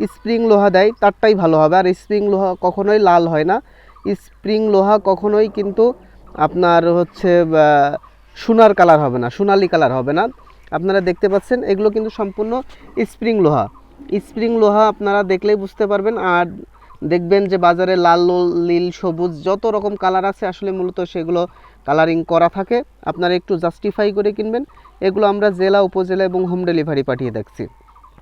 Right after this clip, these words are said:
আমরা কিন্তু মূলত এই কাজই করে থাকি। আপনারা দেখতে পাচ্ছেন এগুলো খড় ঘাস কাটা হাতের জাতি মেশিন। এগুলো আমরা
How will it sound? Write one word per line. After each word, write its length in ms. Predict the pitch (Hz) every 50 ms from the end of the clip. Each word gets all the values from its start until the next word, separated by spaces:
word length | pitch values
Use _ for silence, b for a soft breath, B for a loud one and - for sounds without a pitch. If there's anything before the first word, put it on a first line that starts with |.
| _ - - -
আমরা 240 | 151 156 170 185
কিন্তু 220 | 180 208 190 220 208
মূলত 280 | 202 202 208 208 -
এই 340 | 226 220 - 202 208 208 190 -
কাজই 260 | - 202 190 185 214 208
করে 220 | - 214 202 196
থাকি। 300 | - 196 180 180 233 247 b b b b b b -
আপনারা 300 | 165 165 196 202 202 190
দেখতে 260 | 175 185 175 - 190
পাচ্ছেন 320 | 185 190 180 - 220 208
এগুলো 300 | 190 190 185 190 202 202 190 - -
খড় 200 | 190 175 180 175
ঘাস 240 | 190 190 190 - -
কাটা 320 | - 175 180 190 196 220 - b b b b b -
হাতের 460 | 147 - - 180 185 - 208 208 202 - - - 135 147 139
জাতি 300 | 180 170 156 - 151 131
মেশিন। 320 | 127 123 - - 113 104 - b b b b b b -
এগুলো 460 | 170 190 185 196 220 220 220 233 233
আমরা 560 | - - 180 180 180 185 185 190 185 180